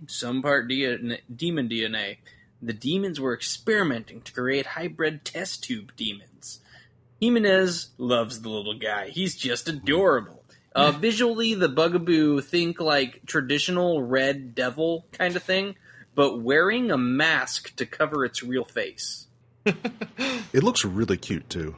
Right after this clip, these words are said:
Speaker 2: Yeah.
Speaker 3: It, it is cute. I've often wondered if you can get one of these, 'cause I've,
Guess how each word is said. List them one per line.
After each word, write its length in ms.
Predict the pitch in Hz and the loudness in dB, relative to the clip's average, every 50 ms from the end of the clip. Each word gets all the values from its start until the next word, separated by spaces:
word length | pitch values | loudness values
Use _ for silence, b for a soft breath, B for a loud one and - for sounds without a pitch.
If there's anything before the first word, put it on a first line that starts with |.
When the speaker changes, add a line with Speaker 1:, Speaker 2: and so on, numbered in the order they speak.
| - | 0
Speaker 2:
Yeah. 460 | - 143 151 156 147 135 127 117 110 107 | 4 6 8 8 10 10 8 8 6 4
Speaker 3:
It, 100 | 185 247 | 2 2
it 60 | 285 | 2
is 160 | 339 339 - | 2 2 0
cute. 360 | - - 208 202 170 - - - | -2 -2 0 0 0 -2 -2 -4
I've 120 | - 185 240 | -2 0 2
often 280 | 320 381 - 392 339 | 2 2 0 0 -2
wondered 220 | 294 302 311 320 285 | 0 -2 0 0 0
if 100 | 277 254 | 0 0
you 80 | 247 - | 0 0
can 140 | 185 147 117 | 0 0 0
get 160 | 123 151 175 | 0 0 0
one 100 | 226 254 | 0 -2
of 60 | 262 | 0
these, 380 | 233 262 277 277 277 262 - - | 0 0 0 0 0 -2 -6 -6
'cause 240 | - - - 135 143 | -4 -2 0 2 4
I've, 400 | 143 143 170 165 160 160 151 | 6 6 6 6 4 2 -2